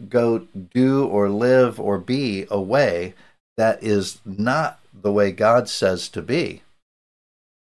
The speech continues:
then that person's a false prophet. So there's that litmus test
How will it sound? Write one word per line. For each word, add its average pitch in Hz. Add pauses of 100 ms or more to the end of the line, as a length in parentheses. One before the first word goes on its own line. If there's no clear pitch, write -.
(400)
then 104
that 151
person's 90
a 87
false 85
prophet. - (1040)
So 104 (380)
there's 113
that 123
litmus 117
test -